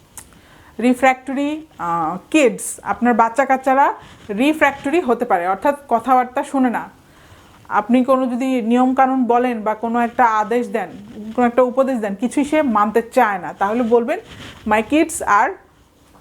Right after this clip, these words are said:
becoming very refractory these days।" এই উদাহরণ,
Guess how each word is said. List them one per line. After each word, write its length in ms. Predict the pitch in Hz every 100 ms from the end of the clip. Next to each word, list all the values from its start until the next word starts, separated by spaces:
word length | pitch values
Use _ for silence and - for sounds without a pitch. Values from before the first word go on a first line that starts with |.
| -
becoming 500 | 220 254 254 302 285
very 300 | 220 247 339
refractory 840 | 220 254 262 262 254 262 294 240
these 260 | 202 220 202 175
days।" 440 | 170 135 - - - - - _ - _ -
এই 160 | 349 311
উদাহরণ, 420 | 262 254 277 277